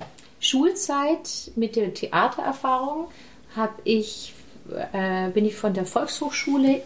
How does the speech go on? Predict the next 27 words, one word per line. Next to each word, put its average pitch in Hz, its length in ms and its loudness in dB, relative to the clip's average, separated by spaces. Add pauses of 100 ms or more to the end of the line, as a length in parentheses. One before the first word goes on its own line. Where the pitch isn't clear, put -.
in 220 560 0
Starnberg 180 680 0
angesprochen 240 720 0
worden, 202 380 2
ob 196 240 -4
ich - 200 -10
nicht 196 440 -4 (380)
einen 196 160 0
Kurs 214 420 4
gebe 147 220 0
für 190 180 2
Theater. 156 640 2 (880)
Und 180 280 0 (300)
hab 208 80 4
ich 202 80 -2
gedacht, 202 340 2
Theater 214 420 2
ist - 180 -2
zu 233 140 2
schwierig 214 420 0
für 185 120 -4
einen 170 80 -4
Volkshochschulkurs. 156 1500 -2
Das 175 220 -2
ist - 200 -6
zu 185 120 0
komplex. - 800 0